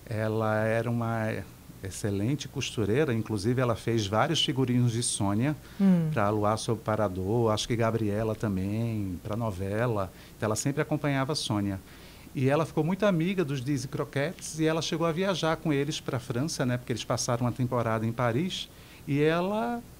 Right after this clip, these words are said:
Speaker 1: fez muita, muitas roupas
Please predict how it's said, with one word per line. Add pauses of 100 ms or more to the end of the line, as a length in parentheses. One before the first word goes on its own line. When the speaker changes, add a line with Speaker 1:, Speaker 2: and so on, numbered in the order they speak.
(320)
Speaker 1:
fez (140)
muita,
muitas
roupas